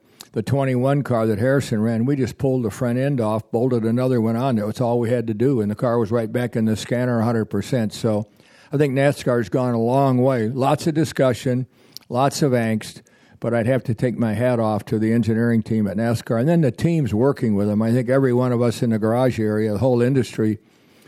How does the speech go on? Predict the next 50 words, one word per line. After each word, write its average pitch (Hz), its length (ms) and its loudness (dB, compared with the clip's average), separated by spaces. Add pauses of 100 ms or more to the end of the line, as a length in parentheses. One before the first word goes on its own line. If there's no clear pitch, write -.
(140)
worked 147 280 2
with 117 160 2
nascar 120 580 2
to 101 80 -6
try 120 200 0
to 117 80 0
bring 120 240 2
this 113 160 2
car 117 280 0
to 110 80 2
where 110 200 2
it 110 80 0
is, 113 220 2
and 107 120 0
we 123 100 2
were 117 120 2
fortunate 107 560 -2
to 104 120 -4
have 110 300 -2 (520)
a - 40 -10
couple 110 280 0
of - 60 -4
successes 113 600 -2
early 110 300 0
on. 110 240 -2
But 101 100 -2
I 101 80 -4
can 107 160 -4
tell 123 220 -2
you, 101 160 -2 (360)
you - 80 -6
know, 117 120 0
one 127 220 0
race 120 300 0
or 107 60 -4
two 123 220 0
races 107 420 -2
are 107 80 -2
not 110 180 -4
gonna 113 200 -2
make 110 260 -4 (300)
the - 80 -8
championship 120 640 -2
overnight. 104 560 -2
So, 101 320 -4 (240)
number 131 260 2
one, 123 200 2
I 117 100 0
give 113 400 -2
my, 107 300 -4